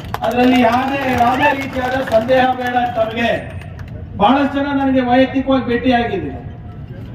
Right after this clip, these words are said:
ಏನೇ ತಮ್ಮ ವೈಯಕ್ತಿಕ ಕೆಲಸ ಇರ್ಬೋದು, ಗ್ರಾಮದ ಕೆಲಸ ಇರ್ಬೋದು. ಒಂದು ಮಾತು ನಾನು ಹೇಳಕ್ಕೆ ನಾನು ಬಯಸ್ತಾ ಇದ್ದೀನಿ, ನಾನು ಸುಳ್ಳು ಪಳ್ಳು ಹೇಳುವಂತ ವ್ಯಕ್ತಿ ಇಲ್ಲ,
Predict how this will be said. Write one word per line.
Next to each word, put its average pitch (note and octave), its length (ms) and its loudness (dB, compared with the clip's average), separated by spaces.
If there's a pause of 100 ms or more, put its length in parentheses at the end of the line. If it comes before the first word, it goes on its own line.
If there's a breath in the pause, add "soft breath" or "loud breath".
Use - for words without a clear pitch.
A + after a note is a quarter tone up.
(400)
ಏನೇ C4 180 6 (380)
ತಮ್ಮ A#3 160 2 (100)
ವೈಯಕ್ತಿಕ B3+ 380 0 (160)
ಕೆಲಸ A#3+ 180 0 (120)
ಇರ್ಬೋದು, A#3+ 280 0 (100)
ಗ್ರಾಮದ B3 300 2 (100)
ಕೆಲಸ A#3+ 180 -2 (140)
ಇರ್ಬೋದು. A#3+ 400 2 (680)
ಒಂದು C#4+ 240 2
ಮಾತು C#4 260 2
ನಾನು C4+ 260 6
ಹೇಳಕ್ಕೆ C4 340 4
ನಾನು A#3+ 220 2
ಬಯಸ್ತಾ A#3+ 380 0
ಇದ್ದೀನಿ, A3+ 320 2 (1500)
ನಾನು A#3+ 220 4 (760)
ಸುಳ್ಳು D4+ 220 6 (120)
ಪಳ್ಳು C#4 220 2
ಹೇಳುವಂತ B3 340 2 (120)
ವ್ಯಕ್ತಿ G3+ 260 -4 (100)
ಇಲ್ಲ, C#3+ 100 -4